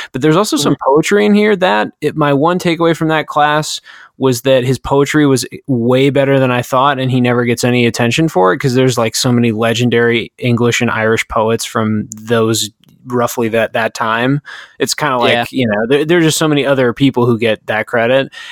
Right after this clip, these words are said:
Speaker 1: And I thought his poems were actually kind of intriguing. I sorta liked them, and they put one of them in here, which I, made me happy.
Speaker 2: All right, nice. Well, that's, that's definitely something to look forward to.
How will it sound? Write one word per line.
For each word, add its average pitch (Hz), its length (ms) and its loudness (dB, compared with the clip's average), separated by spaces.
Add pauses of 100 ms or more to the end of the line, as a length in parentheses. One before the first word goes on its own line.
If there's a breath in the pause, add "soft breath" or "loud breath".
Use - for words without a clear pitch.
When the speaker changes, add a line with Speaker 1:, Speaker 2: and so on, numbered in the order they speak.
Speaker 1:
And 147 80 -2
I 202 80 0
thought 370 180 0
his 247 160 0
poems 175 340 0
were 160 80 2
actually 156 300 0
kind 151 220 -2
of 156 60 0
intriguing. 120 460 0
I 107 40 0
sorta 151 260 0
liked 110 300 -2
them, 80 320 -14
and 120 120 -2
they 120 100 0
put 139 200 -2
one 110 180 -2
of 107 100 -4
them 104 120 -4
in 107 100 -2
here, 110 280 -2
which 110 160 -6
I, 113 100 -2 (140)
made 120 180 0
me 113 120 -2
happy. 113 460 -6 (840)
Speaker 2:
All 123 80 -8
right, 202 260 -2
nice. 139 400 -2
Well, 143 360 0
that's, - 480 -4 (280)
that's 262 260 -6
definitely 190 360 -2
something 123 360 -2
to 117 80 -4
look 113 200 -6
forward 120 320 -4
to. 123 300 -6